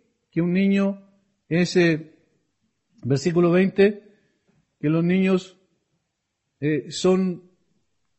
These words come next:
inexpertos, son, eh, personas ingenuas, porque todavía, ¿cierto?, no tienen la capacidad mucho de analizar las cosas, de hacer una reflexión más profunda como una persona adulta,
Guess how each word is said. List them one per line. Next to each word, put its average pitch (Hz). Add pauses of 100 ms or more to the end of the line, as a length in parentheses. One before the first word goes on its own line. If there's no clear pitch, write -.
(180)
inexpertos, 175
son, 196 (500)
eh, 143 (400)
personas 196
ingenuas, 190 (680)
porque 135
todavía, 165
¿cierto?, 196
no 170
tienen 196
la 180
capacidad 165
mucho 214
de 180
analizar 160
las 180
cosas, 190 (320)
de 151
hacer 185
una 185
reflexión 170
más 170
profunda 175
como 160
una 151
persona 156
adulta, 185